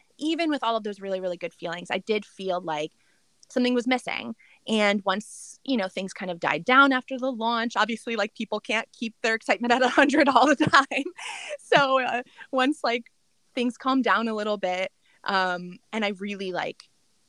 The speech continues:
I guess I had time to kind of sit with myself again and,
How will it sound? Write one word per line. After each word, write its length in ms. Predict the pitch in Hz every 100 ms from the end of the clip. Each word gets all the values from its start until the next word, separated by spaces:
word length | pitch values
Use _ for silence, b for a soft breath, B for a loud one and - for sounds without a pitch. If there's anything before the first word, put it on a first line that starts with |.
| _ _ _ -
I 60 |
guess 180 | 185 180
I 40 |
had 160 | 175 180
time 220 | - 185
to 80 | 180
kind 160 | 165 180
of 60 |
sit 180 | - -
with 120 | 175 -
myself 460 | 160 - 165 175
again 460 | 185 175 165 165 170
and, 340 | - 165 160